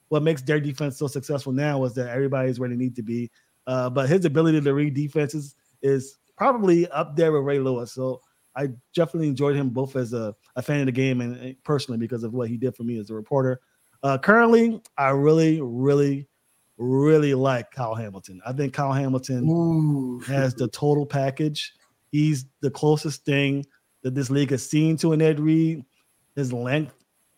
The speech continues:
Speaker 1: at six four makes him a matchup nightmare. He covers
Speaker 2: Mm-hmm.
Speaker 1: slot receivers. He blitzes like a linebacker.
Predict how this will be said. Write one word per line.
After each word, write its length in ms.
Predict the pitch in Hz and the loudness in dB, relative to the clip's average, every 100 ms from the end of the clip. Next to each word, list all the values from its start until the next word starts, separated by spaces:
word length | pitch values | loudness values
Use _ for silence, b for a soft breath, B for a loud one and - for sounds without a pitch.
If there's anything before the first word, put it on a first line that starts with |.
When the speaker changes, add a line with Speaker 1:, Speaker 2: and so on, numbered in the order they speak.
| _ | _
Speaker 1:
at 140 | 143 127 | -8 -6
six 240 | 165 135 | -4 -4
four 380 | - 151 147 147 | 0 4 6 4
makes 280 | 135 135 - | 2 -2 -2
him 240 | 135 135 135 | -2 -2 -4
a 60 | |
matchup 420 | 131 131 143 131 127 | -4 -2 -2 -2 -2
nightmare. 720 | 123 127 151 151 160 170 165 _ _ - | 0 2 0 0 0 0 -2 _ _ -6
He 40 | |
covers 300 | 139 170 131 | 2 2 2
Speaker 2:
Mm-hmm. 60 | 117 | 0
Speaker 1:
slot 200 | 156 147 | 0 2
receivers. 600 | 139 156 143 139 139 - _ _ - | 2 2 2 2 -2 -6 _ _ -10
He 60 | 147 | -2
blitzes 360 | 147 147 147 | 0 2 0
like 160 | 135 131 | 0 0
a 40 | |
linebacker. 760 | 123 139 135 135 135 131 135 | 0 2 2 2 2 0 -2